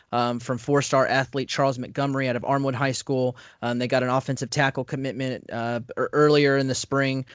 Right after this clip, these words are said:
um, from Adrian Strickland, and now you've got a quarterback in Jalen Kitna. So Florida seems to be kinda picking up some pace here and, you know, adding some guys. Um, but obviously they've got plenty of, you know, top-tier guys left on the board. And, and I think at this point,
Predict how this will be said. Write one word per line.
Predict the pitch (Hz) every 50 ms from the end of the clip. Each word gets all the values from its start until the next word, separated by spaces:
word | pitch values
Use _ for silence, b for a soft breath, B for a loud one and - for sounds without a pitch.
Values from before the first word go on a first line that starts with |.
| B B B B
um, | - 120 120 120 123
from | 120 - 127 117
Adrian | - 139 139 131 131 127 123
Strickland, | - - - 143 131 - - 139 131 127
and | 123 123
now | 131 131
you've | 135 135 131 117
got | 135 123
a | 120
quarterback | - - 151 135 131 127 131 127 120 -
in | 127 123
Jalen | 117 123 127 123 123 117 117
Kitna. | - 143 120 117 127 120
So | - - 127 117
Florida | - - 156 160 151
seems | - - 156 151 147 139 -
to | 139
be | 127 135 131 127 B B B B B
kinda | - 254 233 185
picking | - 196 180 - 175 165
up | 147 -
some | - - 156
pace | 139 - 156 151 143 -
here | - 151 147 143
and, | 139 135
you | 135
know, | 131 -
adding | - 139 139 135
some | 123 - 143 139
guys. | 131 131 127 131 131 127 - B B B B B -
Um, | 131 127 123 127
but | 143 156
obviously | 185 196 170 156 - 165
they've | 143 147 143
got | 151 143 139 -
plenty | - 170 170 156 147 135
of, | 123 110 -
you | 151
know, | 135 127
top-tier | 120 - - 160 151 - - - 156 147
guys | 131 131 135 131 135 127 -
left | 139 135 127 - -
on | 131 123
the | 120
board. | 113 127 127 131 131 127 120
And, | 123 123
and | - - 147 139 170
I | 165 160
think | 151 - 170 139
at | 147 131
this | - 156 139 -
point, | - - 151 143 135 B